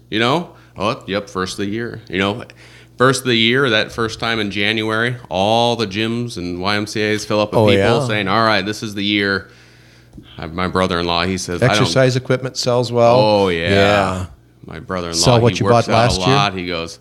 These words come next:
Speaker 1: "Yeah, I just, I don't go to the gym in January. That's my off because it's
Speaker 2: Mm-hmm.
Speaker 1: just too full of people. And by
Speaker 2: Yeah.
Speaker 1: February, it's right back down to normal."
Speaker 2: Yep.
Speaker 1: So,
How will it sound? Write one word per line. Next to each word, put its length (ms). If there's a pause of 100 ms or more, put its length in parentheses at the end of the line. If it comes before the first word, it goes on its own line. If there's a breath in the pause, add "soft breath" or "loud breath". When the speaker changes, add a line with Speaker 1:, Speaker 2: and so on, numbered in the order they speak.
Speaker 1:
"Yeah, 120
I 60
just, 180
I 80
don't 200
go 200
to 80
the 80
gym 200
in 120
January. 500
That's 220
my 160
off 320
because 240
it's 100
Speaker 2:
Mm-hmm. 40
Speaker 1:
just 180
too 160
full 180
of 80
people. 480
And 240
by 120
Speaker 2:
Yeah. 40
Speaker 1:
February, 640
it's 160
right 260
back 200
down 180
to 40
normal." 400 (680)
Speaker 2:
Yep. 240 (400)
Speaker 1:
So, 320